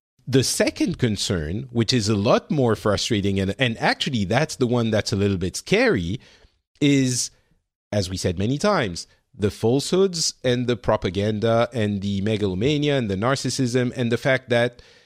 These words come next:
we don't know. I-, it's hard to fault him for doing what he said he's gonna do, even though we didn't expect him to. But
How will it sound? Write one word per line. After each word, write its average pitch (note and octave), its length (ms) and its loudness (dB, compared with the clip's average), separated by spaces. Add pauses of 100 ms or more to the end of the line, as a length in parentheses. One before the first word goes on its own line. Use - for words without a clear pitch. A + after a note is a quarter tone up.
(800)
we A2 260 -2
don't D#3 320 -2
know. B2+ 600 0
I-, E3+ 100 2
it's - 200 0
hard D#4 320 2
to G3 100 0
fault F#3+ 360 0
him F3+ 200 0
for D#3+ 160 2
doing C#3+ 340 0
what B2+ 160 0
he C3 100 -6
said C#3 280 -2
he's C3+ 140 -6
gonna B2+ 200 0
do, G#3 260 2
even C#3 320 -2
though C#3 120 4
we C3+ 100 0
didn't C#3+ 240 -2
expect D3+ 400 -2
him G2+ 180 -2
to. E2+ 180 -8
But C#3+ 460 2